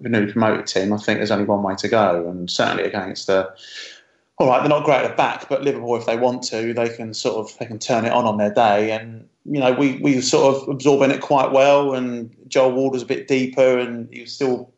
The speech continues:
he still had a bit of a time of it, and crosses were coming in, but we managed to resolve, and you know, there's a couple of moments in the first half where we hit him on the break with some nice sort of one-touch passing, and we looked all right. I just, you know, it was, it was certainly not as excruciating as I thought it was gonna be first half.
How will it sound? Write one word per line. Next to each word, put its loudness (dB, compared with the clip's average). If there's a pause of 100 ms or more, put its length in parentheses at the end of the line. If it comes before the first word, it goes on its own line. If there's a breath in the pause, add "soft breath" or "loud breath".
(400 soft breath)
he -20
still 2
had 4
a 0
bit 0
of -6
a -8
time 2
of -2
it, 0
and -10
crosses -6
were -8
coming -4
in, -4
but -2
we -2
managed -2
to -4
resolve, 2
and -2
you -6
know, 0
there's 2
a -6
couple -2
of -4
moments -2
in -8
the -8
first 0
half 0
where 0
we -2
hit -2
him -2
on -2
the -2
break 2
with -6
some -6
nice 0
sort -4
of -4
one-touch -2
passing, 0 (640 loud breath)
and 2
we 6
looked 4
all 6
right. 6
I 0
just, -8
you -14
know, -2
it -4
was, -6
it -8
was -4
certainly 0
not 0
as -4
excruciating 0
as -2
I 2
thought 4
it 2
was -2
gonna -4
be -4
first -4
half. -4